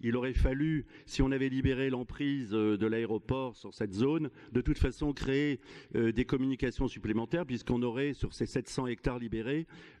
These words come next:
euh, bétonné, construit des bureaux, des hôtels, euh, euh, des lotissements, et cetera, et donc attirer une population nouvelle dans la région. On continue d'ailleurs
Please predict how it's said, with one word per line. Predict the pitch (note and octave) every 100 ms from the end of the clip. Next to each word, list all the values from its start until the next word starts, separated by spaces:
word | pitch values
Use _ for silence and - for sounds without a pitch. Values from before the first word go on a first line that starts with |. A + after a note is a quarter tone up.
| -
euh, | A#2+
bétonné, | G#2+ D3+ D3 C3 D#3 F3
construit | C#3 C3 - C#3+
des | B2+
bureaux, | A2+ A2+ D3
des | A#2+ G2
hôtels, | A2 - C3+ C#3+ C#3+
euh, | A2 A2 A#2+ - -
euh, | A#2 A2+ G#2+ G#2+ G#2+
des | G2 A#2
lotissements, | A2+ B2 A#2 - A#2+ C3 D3
et | A#2+
cetera, | - G#2 G#2 B2+ D#3 - - -
et | A#2
donc | A#2+ D3
attirer | C3+ - C3+
une | C#3
population | - A#2+ B2+ A2 B2
nouvelle | A#2+ B2+ C#3+
dans |
la | A#2 A#2
région. | A#2+ G#2 G2 F#2+
On | A#2+
continue | C#3+ C#3 - C#3 D3+
d'ailleurs | A#2 B2+ C3+